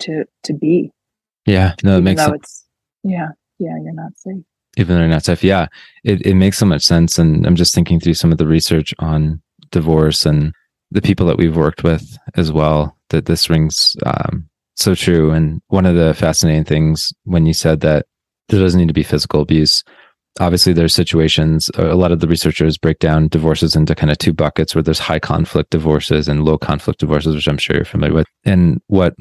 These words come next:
Speaker 2: one researcher, Paul Amato from Penn State, he's a sociologist there, he studied this extensively. What he found actually was fascinating, that high conflict divorces where there's abuse, there's violence, there's a lot of overt, uh, drama and conflict. Um, he said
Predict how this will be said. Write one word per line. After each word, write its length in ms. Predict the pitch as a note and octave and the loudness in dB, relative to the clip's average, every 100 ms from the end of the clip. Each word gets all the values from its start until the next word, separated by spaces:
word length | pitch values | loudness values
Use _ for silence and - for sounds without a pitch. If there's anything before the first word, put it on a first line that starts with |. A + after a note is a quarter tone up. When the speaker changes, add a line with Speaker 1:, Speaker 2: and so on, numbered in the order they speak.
| - | -2
Speaker 2:
one 200 | F#2 A#2 | 2 2
researcher, 720 | G2 - E2 D#2 - E2 D#2 | 2 2 0 0 0 0 0
Paul 360 | - E2+ E2 | -2 0 2
Amato 340 | D#2+ D#2 D#2 D#2 | 2 2 0 -2
from 200 | - D2+ | -2 -4
Penn 240 | - E2 | -2 -2
State, 420 | - - E2+ D#2+ | -2 -2 0 0
he's 140 | D#2+ D#2 | 0 -4
a 40 | |
sociologist 680 | - E2 - D2+ D2+ D#2+ - | -2 -2 0 0 0 -2 -2
there, 140 | D#2 | 0
he 80 | D#2 | 0
studied 420 | D2+ D#2+ D#2 D2+ | 0 0 0 0
this 260 | D#2 D2+ - | -2 -2 -2
extensively. 800 | - - D#2+ E2+ D#2 D#2 D#2 D#2+ E2 | -4 -2 -2 0 0 0 0 0 -2
What 100 | D#2+ | 0
he 160 | F2+ | 2
found 300 | G#2+ D#2+ D2+ | 2 0 0
actually 280 | D2 C#2+ D#2+ | 0 -2 -2
was 120 | D2+ | -2
fascinating, 520 | - D#2 F2 E2+ D#2 D2+ | -2 -2 0 -2 0 0
that 160 | D#2 | -2
high 200 | - G#2 | -2 -2
conflict 560 | - F2 D#2+ D#2 D2 - | 0 0 0 0 -2 -2
divorces 480 | D#2+ D#2 D2+ E2+ E2 | 0 0 0 -2 0
where 140 | D#2 | 0
there's 200 | D#2 D2+ | 2 0
abuse, 440 | D#2 E2 D#2+ D#2 | 0 0 2 0
there's 240 | - D2 - | -2 -2 0
violence, 500 | D2+ C#2+ D2 D#2 - | 0 0 0 -2 -2
there's 240 | D#2 D2+ - - - - - | -2 -2 -8 -20 -20 -8 -2
a 40 | |
lot 100 | D#2+ | -2
of 80 | - | 0
overt, 440 | E2+ D#2+ D#2 D#2 - - - - _ | 0 2 2 0 -6 -20 -20 -20 _
uh, 140 | - - | -6 -4
drama 340 | - E2+ D#2+ D#2 | -2 0 2 0
and 140 | D#2 | 0
conflict. 640 | - E2 D#2 E2 D2+ - - _ _ _ _ | -2 -2 0 -2 -2 -6 -18 _ _ _ _
Um, 140 | D#2+ D#2 | -4 0
he 120 | F2+ | 2
said 400 | - F2+ E2 | 2 2 0